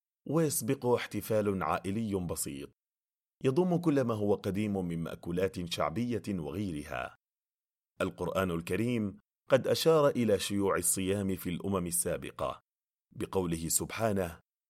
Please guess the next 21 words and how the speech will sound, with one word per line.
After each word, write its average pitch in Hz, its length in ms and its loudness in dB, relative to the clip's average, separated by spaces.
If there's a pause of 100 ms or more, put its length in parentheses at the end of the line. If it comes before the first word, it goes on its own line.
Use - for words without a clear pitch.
(200)
"يا 98 240 0
أيها 143 280 0
الذين 98 400 0
آمنوا 104 600 0
كتب 147 320 2
عليكم 90 540 0
الصيام 90 580 -2
كما 139 340 0
كتب 104 420 -4
على 87 240 2
الذين 90 520 -4
من 90 140 -6
قبلكم". 69 680 -10 (1040)
وقد 127 320 4
أكدت 160 460 2
أبحاث 104 420 -2 (120)
أنثروبولوجيا 95 840 0
الأديان 85 680 -2 (500)
أن 127 180 2
فعل 143 320 2
الصوم 127 560 0